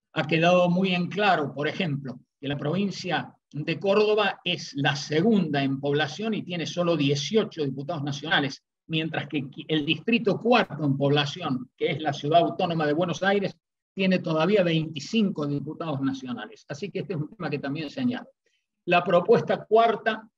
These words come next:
siguiendo con lo institucional, está destinada a garantizar que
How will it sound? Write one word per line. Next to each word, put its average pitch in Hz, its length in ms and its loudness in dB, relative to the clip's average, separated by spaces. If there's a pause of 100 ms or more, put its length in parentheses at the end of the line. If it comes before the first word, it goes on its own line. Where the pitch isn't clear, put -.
(120)
siguiendo 196 560 -2
con 180 240 -2
lo 170 60 0
institucional, 170 1040 -4 (140)
está 196 300 0
destinada 180 800 2 (500)
a 151 420 2 (280)
garantizar 208 1000 2
que 170 320 -10